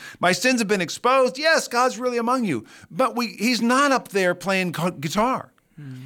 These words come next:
Speaker 1: He's not up there playing violin or cello. He's not up there playing the drums.
Speaker 2: Because he's more integrated, you're saying, in the service as a musician,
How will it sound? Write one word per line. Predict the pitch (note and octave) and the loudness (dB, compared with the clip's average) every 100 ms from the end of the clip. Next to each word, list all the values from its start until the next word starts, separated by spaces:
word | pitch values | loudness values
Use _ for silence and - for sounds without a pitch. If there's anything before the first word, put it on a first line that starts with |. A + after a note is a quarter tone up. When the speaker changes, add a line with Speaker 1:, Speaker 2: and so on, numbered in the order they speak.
| B2+ B2 _ | -20 -20 _
Speaker 1:
He's | F3 G3+ | 0 2
not | A3+ | 2
up | F3 | 4
there | A3 | 2
playing | G#3+ G#3 A3 | 2 2 2
violin | F#3+ G3+ G#3 G3+ B3+ A#2 | 4 4 4 4 2 0
or | A2 | -4
cello. | - G3 C4 G#2 - _ _ _ | 2 4 4 0 -4 _ _ _
He's | - F#3+ F3+ | -2 0 4
not | G#3 | 4
up | G#3+ | 4
there | G#3+ | 2
playing | G#3 G#3+ A3+ | 2 2 0
the | A3 | 0
drums. | G3 B3+ A3+ G2+ - - - - | 0 0 0 -4 -10 -10 -6 0
Speaker 2:
Because | A3+ - G#3+ A#3+ C4+ G3+ - | 0 2 4 6 4 0 0
he's | F3+ A3 G3 | 2 4 4
more | G3+ G#3 G3 - | 4 4 4 2
integrated, | F#3+ F#3+ G3 G3 G3 G#3+ | 2 4 4 4 4 4
you're | A3 F3+ F3+ | 2 0 2
saying, | - E3+ F3 F#3 F#3+ | 2 0 2 0 0
in | D#3+ D3 | 2 2
the | |
service | C3 C#3+ C3+ D3+ F3+ - - - - | 2 4 4 4 2 0 -6 -8 2
as | D3 C#3 | 2 4
a | |
musician, | C#3 B2+ A#2 B2 - C3+ C#3 | 4 4 4 2 2 0 -2